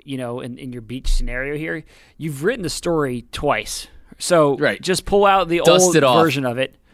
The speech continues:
Speaker 1: Dust it off.
Speaker 2: <laughs>
Speaker 1: Same story. Update the stats and just have that one ready to go so that you can maintain your, your enjoyment, your enjoyable time.
Speaker 2: No, here's the pro. The pro move is you write it ahead of time, <laughs> email it to yourself,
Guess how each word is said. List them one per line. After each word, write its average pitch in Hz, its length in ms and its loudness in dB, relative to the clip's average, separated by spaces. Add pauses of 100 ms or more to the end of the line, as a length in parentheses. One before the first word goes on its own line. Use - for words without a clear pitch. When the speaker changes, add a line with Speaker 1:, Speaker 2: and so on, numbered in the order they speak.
Speaker 1:
Dust 175 260 0
it 180 80 0
off. 151 320 4 (260)
Speaker 2:
<laughs> - 240 -2
Speaker 1:
Same 185 320 -4
story. 170 680 2 (120)
Update 185 500 2
the 175 80 -6
stats 156 720 -2
and 170 100 -2
just 170 180 -6
have 160 240 0
that 156 200 -2
one 156 180 -4
ready 143 260 -4
to 127 100 -14
go 117 360 -6 (340)
so - 180 -8
that 139 200 -6
you 139 120 -8
can 143 140 -10
maintain 139 400 -10
your, 127 200 -10
your 131 240 -10
enjoyment, 135 520 -8
your 143 160 -8
enjoyable 139 340 -8
time. 127 160 -4
Speaker 2:
No, 175 220 4
here's 269 280 4
the 180 100 4
pro. 214 280 4
The 170 140 2
pro 269 240 4
move 180 360 4
is 156 240 4
you 170 140 2
write 226 240 6
it 185 160 4
ahead 190 160 2
of 196 100 4
time, 123 360 0 (140)
<laughs> - 160 -6
email 208 360 6
it 170 120 -2
to - 140 -4
yourself, 151 760 0